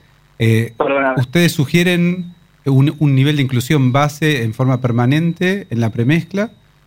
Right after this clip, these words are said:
Speaker 1: eh, ¿y cuál sería? Y después,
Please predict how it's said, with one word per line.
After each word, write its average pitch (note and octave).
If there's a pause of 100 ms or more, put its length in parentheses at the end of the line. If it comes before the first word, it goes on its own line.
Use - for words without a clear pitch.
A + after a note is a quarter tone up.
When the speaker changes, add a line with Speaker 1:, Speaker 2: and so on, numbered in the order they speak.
(320)
Speaker 1:
eh, G#2+
¿y A#2
cuál C3
sería? E3+
Y B2+
después, D#3+